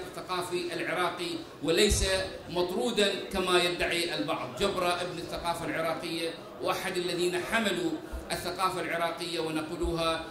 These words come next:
إلى مناطق أخرى. ندعو إلى يعني من خلال هذه المؤسسة إلى أن يصار إلى جعل بيت جبرة الذي حطم والذي دمر بفعل العمل التخريبي الإرهابي، ندعو إلى أن يتحول إلى متحف هذا البيت،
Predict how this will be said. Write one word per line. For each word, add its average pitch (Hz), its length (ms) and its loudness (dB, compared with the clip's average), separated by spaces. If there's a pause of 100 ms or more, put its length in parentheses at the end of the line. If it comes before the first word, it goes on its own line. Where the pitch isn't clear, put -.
(140)
إلى 170 180 4
مناطق 165 440 0 (140)
أخرى. 170 380 0 (220)
ندعو 196 380 2
إلى 180 440 2 (320)
يعني 139 180 -2
من 175 120 4
خلال 180 260 2
هذه 175 280 0
المؤسسة 175 680 0 (280)
إلى 190 140 6
أن 185 300 4
يصار 190 480 4
إلى 156 200 0
جعل 175 320 2
بيت 175 380 6
جبرة 170 440 0 (240)
الذي 180 460 4
حطم 202 340 2 (420)
والذي 165 380 0
دمر 185 280 2
بفعل 160 360 -4
العمل 156 520 -2 (240)
التخريبي 165 760 -2
الإرهابي، 156 680 0 (240)
ندعو 180 280 2
إلى 160 200 2
أن 160 80 -2
يتحول 156 520 -2
إلى 156 220 0
متحف 170 420 4
هذا 165 180 2
البيت، 170 400 2